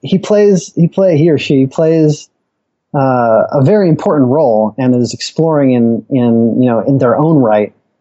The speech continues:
in their, in their own field of interest. And it also, you know, it's just part of the ecosystem.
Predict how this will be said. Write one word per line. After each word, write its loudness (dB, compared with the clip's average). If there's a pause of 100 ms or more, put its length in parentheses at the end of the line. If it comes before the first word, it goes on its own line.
(180)
in 2
their, 0
in 0
their 2
own 0
field -2
of 0
interest. -2
And 0
it 0
also, 0
you 0
know, 2
it's -4
just -4
part 0
of -4
the -2
ecosystem. -2